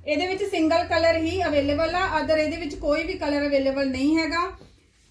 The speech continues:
ਇਹ ਕਿਉਂਕਿ ਇਹਦੇ ਵਿੱਚ ਪਸ਼ਮੀਨੇ ਦਾ ਟੱਚ ਨਹੀਂ ਹੈਗਾ, ਇਹ ਫਿਰ ਪਸ਼ਮੀਨਾ ਆ ਗਿਆ, ਪਿਓਰ ਸ਼ਿਮਰ ਪਸ਼ਮੀਨਾ। ਉਹ ਮੈਂ all over ਦਿਖਾਏ ਨੇ, ਇਹ ਮੈਚਿੰਗ ਦਿਖਾਉਂਗੀ। ਦੋ ਕਲਰ ਇਹਦੇ ਵਿੱਚ ਤੁਹਾਨੂੰ ਮਿਲ ਜਾਣਗੇ।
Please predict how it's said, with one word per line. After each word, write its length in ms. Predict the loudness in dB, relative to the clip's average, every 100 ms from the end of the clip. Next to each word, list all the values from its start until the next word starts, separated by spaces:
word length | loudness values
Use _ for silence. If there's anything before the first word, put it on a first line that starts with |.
| _ _ -18 -4
ਇਹ 200 | -2 2
ਕਿਉਂਕਿ 260 | 2 4
ਇਹਦੇ 160 | 2 2
ਵਿੱਚ 160 | 0 -2
ਪਸ਼ਮੀਨੇ 600 | -6 -4 0 2 2 2
ਦਾ 100 | 2
ਟੱਚ 300 | 2 0 0
ਨਹੀਂ 340 | 2 2 2
ਹੈਗਾ, 220 | 0 0
ਇਹ 280 | 0 0 0
ਫਿਰ 280 | 2 2 2
ਪਸ਼ਮੀਨਾ 560 | 0 -4 0 2 2 2 2
ਆ 40 |
ਗਿਆ, 160 | 0 -2
ਪਿਓਰ 380 | 0 0 2 2
ਸ਼ਿਮਰ 320 | 2 0 0
ਪਸ਼ਮੀਨਾ। 500 | -4 -4 0 2 4
ਉਹ 200 | 2 2
ਮੈਂ 120 | 2 2
all 280 | 2 2 2
over 200 | 0 0
ਦਿਖਾਏ 340 | 2 4 4
ਨੇ, 160 | 2 0 -2 -10 _ -6
ਇਹ 140 | 0
ਮੈਚਿੰਗ 420 | 2 2 2 0
ਦਿਖਾਉਂਗੀ। 480 | 0 0 2 0 -2 -14 _ _ -2
ਦੋ 280 | 4 4
ਕਲਰ 280 | 4 0 2
ਇਹਦੇ 200 | 0 0
ਵਿੱਚ 180 | -4 -6
ਤੁਹਾਨੂੰ 260 | -4 -2 0
ਮਿਲ 200 | 0 -2
ਜਾਣਗੇ। 380 | -4 -6 -10